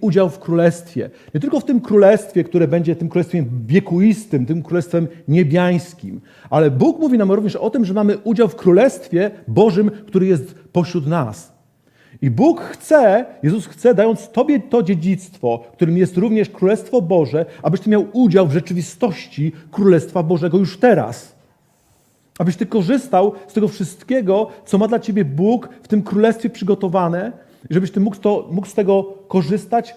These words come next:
mógł tym żyć, mo-, mogło to w twoim życiu funkcjonować i żebyś mógł się tym wszystkim w sposób niesamowity na Bożą chwałę cieszyć.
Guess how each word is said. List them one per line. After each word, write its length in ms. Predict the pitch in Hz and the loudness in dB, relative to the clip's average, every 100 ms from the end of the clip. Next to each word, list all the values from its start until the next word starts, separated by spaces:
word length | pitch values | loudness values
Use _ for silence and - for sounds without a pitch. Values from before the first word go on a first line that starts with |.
| - | -6
mógł 160 | 185 190 | -4 -2
tym 180 | 190 156 | -2 -2
żyć, 440 | 135 202 240 - - - _ - - _ _ _ - | 2 2 2 -4 -20 -20 _ -20 -20 _ _ _ -6
mo-, 160 | 143 190 | -2 0
mogło 260 | 170 196 | 2 2
to 100 | 196 | 0
w 20 | 165 | -2
twoim 160 | 202 | -2
życiu 160 | 175 190 | -2 -4
funkcjonować 1080 | - 247 196 - 233 202 190 170 190 - - _ - 151 | -2 -2 -2 0 0 2 0 -2 -6 -12 -20 _ -12 -4
i 80 | |
żebyś 260 | 143 175 - | 0 0 -2
mógł 120 | 185 | -6
się 100 | 180 | -6
tym 220 | - 165 | -4 -6
wszystkim 520 | - 160 - 156 165 165 - - - | -4 -8 -8 -6 -6 -8 -14 -20 -18
w 40 | |
sposób 460 | - 170 180 - - - 127 | -8 -2 -2 -4 -12 -10 -2
niesamowity 600 | 190 196 214 185 185 170 | -2 0 -2 -2 -4 -4
na 100 | 139 | -4
Bożą 200 | 143 156 | -4 -6
chwałę 280 | 131 131 | -4 -6
cieszyć. 640 | 135 202 170 - 98 - - | -4 -4 -4 -4 -14 -14 -18